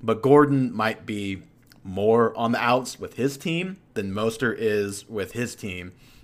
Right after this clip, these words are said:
And so maybe Javonte Williams has a higher percent chance to actually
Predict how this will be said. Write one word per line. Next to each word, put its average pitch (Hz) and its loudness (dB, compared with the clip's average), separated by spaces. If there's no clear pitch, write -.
And 113 -6
so 120 0
maybe 127 4
Javonte 117 0
Williams 110 2
has 104 -2
a 98 -2
higher 117 2
percent 104 -8
chance 101 -8
to - -6
actually 107 -4